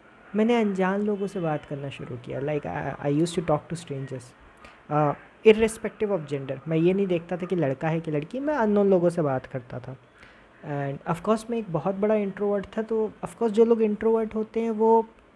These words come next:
सोशल लाइफ थोड़ी सी अलग लगाते हैं। And मेरा एक रूल था कि मैं कभी भी अपने, अपना रियल आइडेंटिटी किसी को नहीं बताता था, even my age also।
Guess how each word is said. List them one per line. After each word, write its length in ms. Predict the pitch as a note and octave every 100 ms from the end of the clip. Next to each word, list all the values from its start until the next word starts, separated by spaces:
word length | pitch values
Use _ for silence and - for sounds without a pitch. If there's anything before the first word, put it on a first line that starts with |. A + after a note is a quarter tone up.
| -
सोशल 280 | A#3 G#3+ B3
लाइफ 360 | A#3 A3+ -
थोड़ी 120 | A#3 A3+
सी 100 | A#3+
अलग 360 | G3 G#3 G3
लगाते 440 | F3+ D#3 C#3 - C#3+
हैं। 220 | C3 - - - - - _ E3+
And 460 | D#3+ D#3+ E3+ E3+ - -
मेरा 180 | G#3 A3+
एक 280 | A3+ - - -
रूल 280 | G3+ A3 C4
था 240 | - A3+ A3+
कि 180 | A3+
मैं 440 | G#3+ A3 G#3+ G#3 - -
कभी 200 | G3+ A#3
भी 120 | A3+
अपने, 340 | G#3+ - G#3+ G#3 - -
अपना 600 | G3+ - A3 A#3 A#3 A#3+ - _ F#3+
रियल 400 | F#3 A#3+ C4+ A#3+
आइडेंटिटी 540 | G#3 G3 G3 G#3 A3+
किसी 300 | A3 G#3+ -
को 100 | G#3
नहीं 180 | D#3+ C#3
बताता 380 | B2+ B2+ B2 C#3
था, 40 |
even 320 | F3+ G#3+ G#3+
my 400 | A#3 A3+ F#3+ F3+
age 180 | E3+ C#3+
also। 240 | C3 -